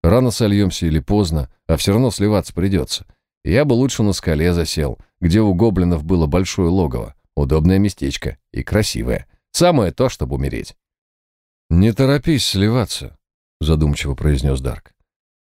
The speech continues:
«Кажется, у меня тоже есть план.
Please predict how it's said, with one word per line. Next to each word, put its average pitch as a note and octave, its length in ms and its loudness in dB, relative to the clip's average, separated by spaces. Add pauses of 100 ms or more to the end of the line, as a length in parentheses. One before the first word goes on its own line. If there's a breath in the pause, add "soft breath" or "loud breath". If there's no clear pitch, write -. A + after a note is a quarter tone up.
(140)
«Кажется, A2+ 440 2
у A2+ 60 4
меня A2 320 2 (180)
тоже D2+ 500 -2 (180)
есть C#2+ 500 0
план. B1 380 -6